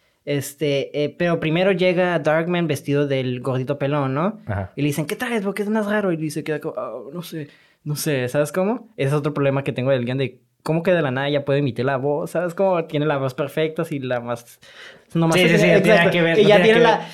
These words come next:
Speaker 1: y la misma altura, ya está igual de gordo, you know, es como que
Speaker 2: Sí, es, tiene muchas, muchas fallas.
Speaker 1: Sí.
Speaker 2: Igual también, eh, en sentido diegético de la, de la película, eh, o sea, el vato se va con la feria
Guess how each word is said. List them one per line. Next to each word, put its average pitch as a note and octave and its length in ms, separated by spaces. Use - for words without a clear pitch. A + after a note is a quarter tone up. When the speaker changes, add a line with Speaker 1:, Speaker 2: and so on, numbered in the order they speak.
Speaker 1:
y G#3+ 100
la G3 120
misma G#3+ 240
altura, B3+ 760
ya G#3+ 100
está G#3+ 160
igual G#3+ 240
de G3 100
gordo, A#3+ 680
you A#3 160
know, B3+ 260
es A#3+ 200
como G#3 200
que G3 200
Speaker 2:
Sí, - 520
es, F3 100
tiene G3+ 200
muchas, A3 340
muchas D3 320
fallas. C#3+ 320
Speaker 1:
Sí. D3+ 60
Speaker 2:
Igual D#3+ 540
también, E3 360
eh, D3+ 360
en B2 260
sentido C3 260
diegético D3 460
de C#3+ 80
la, A#2+ 180
de A2+ 140
la G#2+ 160
película, D#3 460
eh, A#2+ 520
o C3+ 80
sea, D#3 120
el D3 60
vato D#3 320
se E3+ 100
va C#3 160
con F3+ 160
la C#3 100
feria F#3+ 460